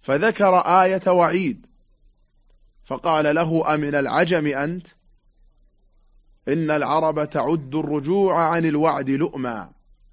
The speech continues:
وعن الإيعاد كرما. أما سمعت قول الشاعر: 'ولا يرهب ابن العم والجار سطوتي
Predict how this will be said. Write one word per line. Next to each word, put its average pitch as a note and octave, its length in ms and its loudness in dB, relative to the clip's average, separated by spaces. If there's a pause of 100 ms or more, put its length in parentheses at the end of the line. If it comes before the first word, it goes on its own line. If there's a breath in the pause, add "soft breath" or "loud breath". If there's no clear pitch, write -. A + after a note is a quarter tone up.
(120)
وعن C3+ 320 -2
الإيعاد C3+ 680 -4
كرما. F2 560 -8 (1500)
أما E3 240 2
سمعت G3+ 460 0
قول F#3 320 2
الشاعر: D#3+ 640 -2 (1000)
'ولا G3+ 280 8
يرهب G3 420 2
ابن F#3 260 -2
العم E3+ 600 0
والجار D#3 600 2
سطوتي D3 760 -4